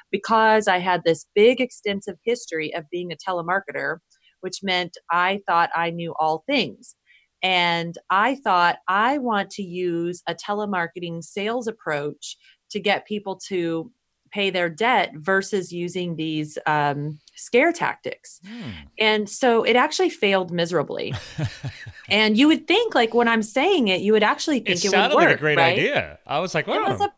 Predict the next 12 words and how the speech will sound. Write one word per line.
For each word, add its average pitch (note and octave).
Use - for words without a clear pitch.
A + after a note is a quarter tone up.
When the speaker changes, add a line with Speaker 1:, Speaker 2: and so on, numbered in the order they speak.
Speaker 1:
brilliant A4
idea. F3+
It G#3
failed. D3+
It G3+
failed. E3+
It C4+
failed G#4+
for C#4+
two C4
main A3
reasons. D3+